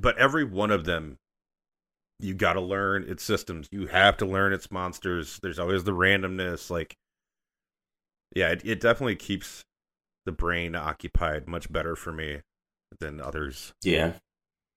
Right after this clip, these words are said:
Speaker 1: That's probably why I gravitate towards them so much.
Speaker 2: I get that.
Speaker 1: How, how old is, <clears throat> excuse me, Wizard of Legend?
Speaker 2: Um,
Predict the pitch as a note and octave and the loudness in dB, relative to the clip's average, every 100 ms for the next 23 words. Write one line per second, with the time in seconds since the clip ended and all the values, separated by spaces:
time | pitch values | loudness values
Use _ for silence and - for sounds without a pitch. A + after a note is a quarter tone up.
0 | _ _ _ - _ - - - - D3 | _ _ _ -18 _ -16 -12 -10 -2 4
1 | C3 F#2 G2 G2 - D#2 - D#2+ D2+ D2+ | 6 6 6 4 2 -2 -2 -6 -4 -8
2 | D2 E2 D2+ D2+ - - _ _ _ _ | -8 -6 -4 -4 -6 -12 _ _ _ _
3 | - _ - F3 F3 F2 - - - _ | -20 _ 2 4 4 0 -2 -4 -4 _
4 | - _ _ _ _ _ _ _ _ _ | -20 _ _ _ _ _ _ _ _ _
5 | _ _ _ _ _ - _ - B3 D4+ | _ _ _ _ _ -20 _ 6 6 6
6 | - A3 F#3+ F#3 F#3 A#2 G#2 G2+ - _ | 4 4 6 2 2 2 0 -4 -12 _
7 | - F#3 F#3 C3 D#2 - D3 D#2+ E2 D#2+ | -6 -2 0 -2 -6 -2 -2 0 -2 2
8 | G2 F#2 E2+ D2+ D#2 D2+ D#2 - D2 - | 2 4 0 -2 -8 -6 -8 -8 -16 -16
9 | - - A2 A2+ A#2+ A2+ | -18 2 8 10 10 8